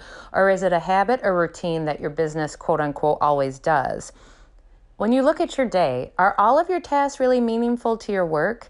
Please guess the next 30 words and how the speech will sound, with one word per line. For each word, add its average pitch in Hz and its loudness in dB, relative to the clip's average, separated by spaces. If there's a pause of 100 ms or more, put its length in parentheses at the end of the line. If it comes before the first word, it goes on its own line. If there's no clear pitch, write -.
(300)
Is 202 -2
it 240 -4
truly 294 2
moving 226 2
the 208 0
needle 175 0
towards 160 -2
your 151 -2
goals? 139 0 (300)
It's - -6
not 247 2
always 220 2
easy 175 -4
to 135 -2
leave 135 -2
that 131 -2
comfort 139 -4
zone 127 -4
and 156 -6
ask 156 -4
yourself 143 -2
and 160 -2
others 147 -2
around 131 -2
you, 127 -4 (480)
"Why 311 4
are 247 4
we 165 -2
doing 131 -4
this?" 147 -6